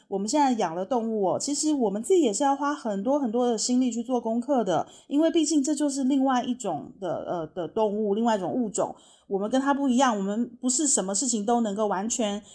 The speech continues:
感同身受，那就真的要好好的去花时间了解哦。那么今天这一集其实主要就是要送给，呃，就是小兽医营之后，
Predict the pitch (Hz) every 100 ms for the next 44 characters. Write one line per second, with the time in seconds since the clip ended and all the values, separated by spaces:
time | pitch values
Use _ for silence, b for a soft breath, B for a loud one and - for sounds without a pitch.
0 | _ 180 151 190 190 240 240 - 262 185
1 | B B 254 262 269 262 254 220 226 214
2 | 196 208 180 160 143 - 202 185 196 202
3 | 175 185 185 156 170 175 156 156 165 180
4 | B B B - 196 185 269 302 349 339
5 | 311 254 247 254 - - 240 262 254 165
6 | 185 220 220 233 214 220 214 196 B _
7 | - 311 240 196 160 117 - 190 180 175
8 | 226 226 - 170 349 359 349 262 254 302
9 | 294 285